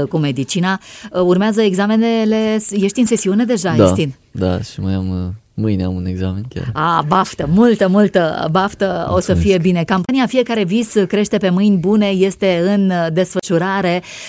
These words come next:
Speaker 1: O sută de bursieri Provita de Iași,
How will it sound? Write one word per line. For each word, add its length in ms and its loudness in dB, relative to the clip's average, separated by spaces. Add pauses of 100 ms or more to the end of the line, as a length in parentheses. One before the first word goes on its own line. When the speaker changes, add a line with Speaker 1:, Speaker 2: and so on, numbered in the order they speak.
Speaker 1:
O 120 2
sută 240 0
de 100 2
bursieri 580 0
Provita 760 -2
de 120 -4 (440)
Iași, 560 0